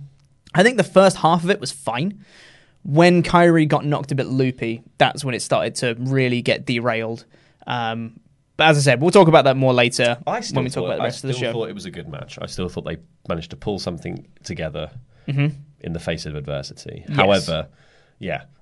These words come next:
Speaker 2: I mean, that also, there was a sacrifice that was made there, and that might have been <laughs> Kairi.
Speaker 1: Totally. Uh, we'll do one more before we get into the rest of the show. Uh, Nate Dropped Surname said, uh, "Seemed everything Asuka did towards Charlotte was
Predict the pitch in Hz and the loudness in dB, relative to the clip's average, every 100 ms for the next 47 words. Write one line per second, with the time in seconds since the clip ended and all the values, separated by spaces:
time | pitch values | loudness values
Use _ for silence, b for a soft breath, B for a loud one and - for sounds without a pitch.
0 | _ _ _ - 87 78 71 - 80 87 | _ _ _ -8 -6 -6 -4 -2 0 -2
1 | 80 - 69 69 67 _ _ 82 78 78 | -6 -8 -10 -10 -16 _ _ -8 -6 -8
2 | 80 80 - 76 78 78 - - 80 85 | -6 -6 -6 -8 -6 -6 -8 -10 -6 -6
3 | 80 - 78 78 85 82 - 82 82 87 | -6 -8 -6 -6 -8 -8 -8 -8 -10 -12
4 | 85 85 95 - - - - - - 131 | -14 -10 -10 -8 -6 -6 -8 -14 -10 -6
5 | 120 120 123 139 143 165 180 190 185 170 | -4 -4 -2 4 6 6 4 6 8 8
6 | 160 185 - - 143 135 135 143 131 127 | 4 2 -2 2 2 2 0 -2 -2 -4
7 | 131 - 151 147 139 135 151 202 170 165 | -6 -2 4 6 6 4 4 4 4 4
8 | - 180 180 190 220 - 151 143 147 143 | 4 4 4 4 0 2 2 2 2 2
9 | 139 214 214 190 220 220 185 180 170 170 | 2 2 4 4 4 0 0 0 2 0
10 | 139 170 160 156 147 139 - 175 165 127 | 2 2 2 2 0 0 0 4 4 2
11 | 135 | -4